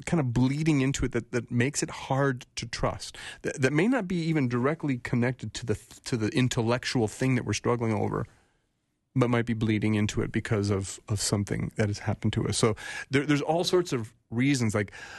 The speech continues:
um, there isn't just one principle that I can offer to this listener to say, "Well, here's how you handled that." It just dep-, it depends. And it, and so talking with, with a, a wise, um, friend,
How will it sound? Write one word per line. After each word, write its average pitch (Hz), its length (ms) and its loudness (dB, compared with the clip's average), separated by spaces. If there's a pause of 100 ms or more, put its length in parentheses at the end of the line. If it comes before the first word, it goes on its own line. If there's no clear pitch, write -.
(300)
um, 104 340 2 (220)
there 131 140 4
isn't 170 180 2
just 139 140 0
one 127 340 2
principle 131 480 0
that 101 100 2
I 104 60 0
can - 140 -4
offer 110 640 -2
to 113 360 0
this - 300 0
listener 107 500 0
to 120 100 0
say, 101 300 2
"Well, 107 120 0
here's 127 220 2
how 131 80 0
you 107 140 0
handled 104 380 0
that." 104 320 0 (140)
It 123 100 0
just 170 220 0
dep-, - 360 -6
it 117 160 -4
depends. - 600 -6 (360)
And 117 160 4
it, 113 100 0 (440)
and 113 180 0
so 113 360 0 (360)
talking 147 600 -2 (380)
with, 123 240 0 (160)
with 117 180 -2
a, 104 260 0
a 110 80 2
wise, 113 760 2 (1300)
um, 107 420 -2 (280)
friend, 139 580 0